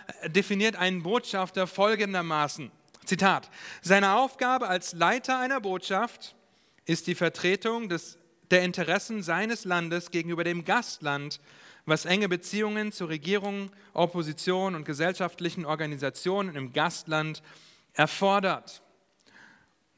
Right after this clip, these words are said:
Vielleicht trifft nicht alles auf einen Botschafter in Christus zu. Und so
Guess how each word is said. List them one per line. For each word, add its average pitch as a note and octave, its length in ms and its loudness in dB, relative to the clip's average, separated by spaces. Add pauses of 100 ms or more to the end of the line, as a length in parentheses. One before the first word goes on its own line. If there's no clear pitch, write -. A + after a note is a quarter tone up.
(360)
Vielleicht D3+ 320 2
trifft E3 240 -4
nicht D#3 320 -6
alles F3 400 2
auf D3 220 -4
einen C#3+ 200 -4
Botschafter E3 560 -2
in D3 120 -6
Christus F3+ 540 -4
zu. G#3+ 300 0 (1200)
Und E3 220 4
so E3+ 400 2